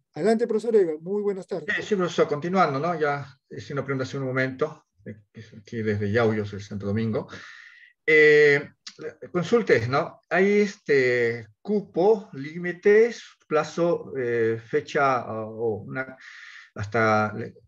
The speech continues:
Speaker 2: hasta, eh, o hasta cuándo está abierta la inscripción. Y luego la otra consulta es,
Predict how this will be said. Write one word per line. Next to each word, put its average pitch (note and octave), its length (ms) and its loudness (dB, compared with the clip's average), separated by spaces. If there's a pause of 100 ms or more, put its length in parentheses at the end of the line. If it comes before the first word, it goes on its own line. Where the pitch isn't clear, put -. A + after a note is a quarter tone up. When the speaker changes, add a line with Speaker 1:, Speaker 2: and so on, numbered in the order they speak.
(400)
Speaker 2:
hasta, G#2+ 340 -14
eh, A2 240 0
o A2 100 2
hasta G#2+ 240 -4
cuándo C#3 320 -2
está - 160 -4
abierta C3+ 180 0
la A#2 80 -6
inscripción. C#3+ 680 -4 (720)
Y D3+ 100 -10
luego A3 520 6
la D3 220 -2
otra E3+ 240 -4
consulta E3 480 0
es, E3+ 280 0